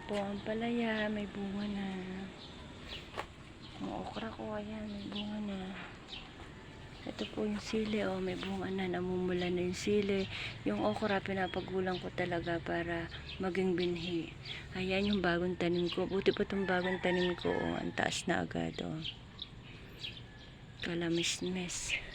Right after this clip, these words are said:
Ayan po, oh, may bunga na. Ang ampalaya.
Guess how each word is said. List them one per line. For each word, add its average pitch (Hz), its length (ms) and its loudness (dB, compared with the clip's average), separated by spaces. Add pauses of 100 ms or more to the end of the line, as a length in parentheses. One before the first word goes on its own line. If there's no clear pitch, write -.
(1120)
Ayan 202 240 2
po, 185 240 0
oh, 180 80 2
may 165 160 4
bunga 165 400 0
na. 170 180 0 (1600)
Ang 175 240 -2
ampalaya. 233 800 2